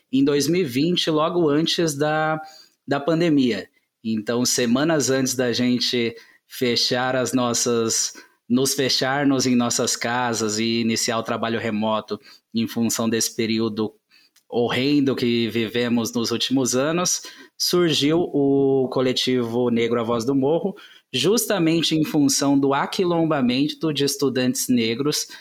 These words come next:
da Faculdade de Engenharia Agrícola. Estamos falando tanto de estudantes que já eram da universidade, e já eram da nossa faculdade, mas também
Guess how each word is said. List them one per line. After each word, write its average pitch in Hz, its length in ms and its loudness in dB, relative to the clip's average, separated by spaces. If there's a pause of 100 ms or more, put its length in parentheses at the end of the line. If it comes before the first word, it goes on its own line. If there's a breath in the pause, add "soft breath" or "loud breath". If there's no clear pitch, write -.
(220 loud breath)
da 127 180 -2
Faculdade 135 500 -2
de 135 40 2
Engenharia 131 400 0
Agrícola. 110 500 -6 (440 loud breath)
Estamos 123 360 -2
falando 123 400 0
tanto 147 280 0
de 143 100 0
estudantes 127 500 0
que 127 140 -2
já 147 300 0
eram 127 340 0
da 120 100 0
universidade, 127 880 -2 (540 soft breath)
e 120 100 0
já 127 220 0
eram 135 260 0
da 123 120 0
nossa 120 260 0
faculdade, 143 680 -2 (300 loud breath)
mas 151 280 2
também 175 600 0